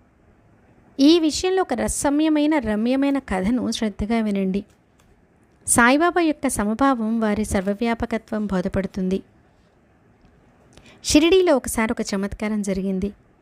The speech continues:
బాబా నిర్వాణానికి ఏడు రోజుల ముందు ఒక ఎద్దుల బండి వచ్చి మసీదు ద్వారం వద్ద నిలబడింది. దానిలో వెనుక పక్క ఒక భయంకరమైన వ్యాఘ్రం.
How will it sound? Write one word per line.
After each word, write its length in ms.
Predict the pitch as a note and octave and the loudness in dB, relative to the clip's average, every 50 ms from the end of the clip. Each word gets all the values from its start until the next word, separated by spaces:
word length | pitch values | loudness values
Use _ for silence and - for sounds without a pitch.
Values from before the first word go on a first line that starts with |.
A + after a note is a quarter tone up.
| _ _ _ _ _ _ _ _ _ _ _ _ _ _ _ - G3 | _ _ _ _ _ _ _ _ _ _ _ _ _ _ _ 0 2
బాబా 320 | F#3+ G#3 A3 B3 D#4 E4+ | 4 6 6 6 4 4
నిర్వాణానికి 640 | E4+ E4 D4+ C#4 C#4+ C#4 C#4 C#4 C#4 C4+ C4 - B3+ | 2 2 2 2 2 0 0 0 0 -2 -2 -4 -4
ఏడు 180 | A3+ A3+ A3+ | -2 -2 -2
రోజుల 360 | G#3+ G#3 G3+ G3+ G3 A#3+ C4+ | -2 -2 -2 -4 -2 -4 -4
ముందు 320 | C4+ A#3 G#3 G#3 G#3 - C#4+ | -2 -2 -4 -4 -4 -4 -4
ఒక 200 | C#4 C4 - A3 | -6 -4 -4 -2
ఎద్దుల 440 | G3+ G3 G3+ G3 F#3+ - D4 D4+ E4 | -2 0 0 -2 -2 0 0 0 2
బండి 240 | D#4+ D#4 B3+ G#3+ | 2 0 0 0
వచ్చి 260 | G3 F#3+ - - - D4 | -2 -4 -6 -6 -4 -2
మసీదు 460 | B3 G#3+ G#3 - C#4+ C#4 C4 C4+ B3+ | -2 -2 -2 -2 -2 -2 -2 -2 -4
ద్వారం 440 | G3+ G3 G3+ G#3+ G3+ G3+ G#3+ G#3 G#3 | -4 -2 -2 0 0 0 -2 -2 -2
వద్ద 220 | G#3 G3 - C4 | -4 -4 -4 -4
నిలబడింది. 640 | B3+ B3+ A3+ G3+ F#3 G3 F#3 F#3+ F#3+ F#3+ F#3+ G3 - - _ _ _ _ _ _ _ _ _ _ _ _ _ _ _ _ _ _ _ _ _ - | -2 -2 -2 -2 -2 -2 -2 -2 -2 -2 -4 -4 -6 -10 _ _ _ _ _ _ _ _ _ _ _ _ _ _ _ _ _ _ _ _ _ -6
దానిలో 540 | G3 F#3 G#3+ G#3 A3 B3+ C#4+ C#4+ C4 A#3+ B3+ | 2 4 4 4 6 4 4 4 4 2 2
వెనుక 300 | C#4 B3+ A3+ G3+ G#3 - | 2 0 -2 -2 -2 -4
పక్క 340 | C4+ - C#4 C4 - _ - | -4 -4 -4 -6 -6 _ -6
ఒక 200 | - A3 - - | -6 -6 -4 -6
భయంకరమైన 760 | F#3+ F#3 F3+ F#3+ G#3 A#3 C4 C#4+ C#4 E4 D#4 D4+ D4 C4 A#3+ | -6 -4 -2 -2 0 0 -2 -2 -2 0 0 2 2 2 0
వ్యాఘ్రం. 500 | G#3 F#3+ F#3 F#3 F#3 F3 - F#3+ F#3+ G#3+ | 0 0 -2 -2 -2 -2 -4 -4 -6 -6